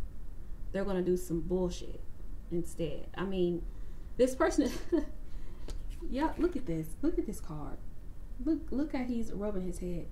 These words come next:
stressed out. They're stressed out because whatever they're trying to do isn't working. Whatever, whatever bad they're wishing on you isn't working. In fact, it's backfiring because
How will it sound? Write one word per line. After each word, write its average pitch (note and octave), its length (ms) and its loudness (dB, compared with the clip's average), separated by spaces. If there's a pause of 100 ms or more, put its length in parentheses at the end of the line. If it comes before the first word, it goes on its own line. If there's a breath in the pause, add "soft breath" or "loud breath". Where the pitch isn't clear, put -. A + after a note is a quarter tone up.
(120)
stressed G3 500 -2
out. E3 280 -4 (640)
They're B3 140 2
stressed C#4+ 460 0
out E4 360 -2 (840)
because B3 300 4
whatever C4 360 6
they're B3+ 160 6
trying A#3+ 220 0
to A3 80 0
do A#3 160 2
isn't G3+ 260 4
working. F#3 500 -4 (120)
Whatever, C4+ 480 4
whatever B3+ 400 6
bad A3+ 340 2
they're G#3+ 140 2
wishing G#3+ 320 4
on F3+ 160 6
you F#3 140 4
isn't E3+ 220 2
working. F#3+ 520 0 (3000)
In G#3 160 -2
fact, D4+ 460 2
it's G#3 160 -2
backfiring E3+ 960 -2 (300 loud breath)
because G#3 340 0